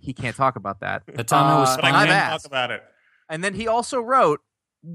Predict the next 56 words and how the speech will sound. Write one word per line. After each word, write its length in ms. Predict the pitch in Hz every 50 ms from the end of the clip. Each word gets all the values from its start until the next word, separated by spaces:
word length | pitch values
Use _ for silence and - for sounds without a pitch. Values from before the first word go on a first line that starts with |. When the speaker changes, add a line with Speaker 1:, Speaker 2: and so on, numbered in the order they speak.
| - _
Speaker 1:
my 240 | 175 156 156 156 151
favorite 500 | 139 - - 170 170 170 160 170 165 -
short 280 | - 175 160 151 - -
story 260 | - 165 156 151 143
that 140 | 123 127 117
I've 180 | 117 117 110
read 140 | 127 127 117
in 120 | 110 107 113
years, 400 | 110 101 87 - - - - - _ _ _ _ _ _ _ _ _ _ _ _ _ _ _ _
Speaker 3:
I 180 | 113 113 113 110
Speaker 1:
um, 60 | 107
Speaker 3:
was 80 | 107 110
a 20 |
Speaker 1:
which 100 | 113 113 -
Speaker 3:
spy 120 | 120 123
for 40 | 120
Speaker 1:
was 240 | 120 117 117 110 110
Speaker 3:
the 40 | -
C 80 | 120 120
I 40 | 123
A 300 | 127 127 127 123 127 120
also. 440 | 104 123 131 - - 95 92 87 - _ _ _ _ _ _
Speaker 1:
the, 240 | 127 127 123 123 110
um, 420 | 113 120 117 117 117 113 110 110 104 - _ _ -
yeah, 160 | - 117 95 -
see, 280 | - - 156 214 247 -
you 100 | 143 143
can't 180 | - - 165 -
prove 240 | - 175 190 180
it 80 | 196 190
or 60 | 180
disprove 400 | 175 214 226 - - 120 110 95
it. 140 | 92 90 - _ _ _
We 100 | 135 131
can 100 | - 139
neither 200 | 147 160 170 165
confirm 360 | - 147 135 - 156 151 151
nor 140 | 156 156 156
deny. 400 | 151 151 151 165 170 151 120 104 107 - - - 143 -
Uh, 180 | - 170 175 180
no, 140 | 233 262 220
he 160 | 165 160 190
wrote 340 | 175 156 202 214 214 - -
that, 240 | - 170 170 143 - _
that 180 | 156 151 - -
short 240 | - - 185 175 -
story 320 | - 185 180 185 175 165
in 60 | 151
the 60 | 139 131
Vertigo 340 | 131 139 143 147 143 147
anthology 460 | 143 139 135 147 143 147 143 127 143 143
with 140 | 131 120
Tom 200 | - - 139 131
Fowler 360 | 127 - 131 127 135 139 139 131
on 100 | 123 -
art 240 | 113 131 156 -